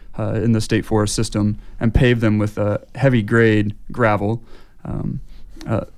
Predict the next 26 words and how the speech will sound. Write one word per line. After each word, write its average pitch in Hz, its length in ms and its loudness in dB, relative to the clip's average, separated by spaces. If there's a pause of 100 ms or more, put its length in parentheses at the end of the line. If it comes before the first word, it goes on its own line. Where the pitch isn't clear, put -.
this 131 260 0
involves 120 540 4
the 113 380 2
creation 110 500 0
of 110 180 -2
large 110 480 0 (1000)
logging 131 360 6
yards, 107 720 0
uh, 104 340 -4
on, 107 360 0
on 107 180 0
throughout, 113 400 2
like, 110 160 -4
you 127 80 0
know, 104 140 2
every 107 380 0 (260)
half 113 200 2
mile 110 460 4
or, 101 160 0 (200)
or 110 100 4
mile 110 400 4
on, 107 200 0
on 107 120 0
the 104 80 0
ridge 107 260 0
tops - 420 -2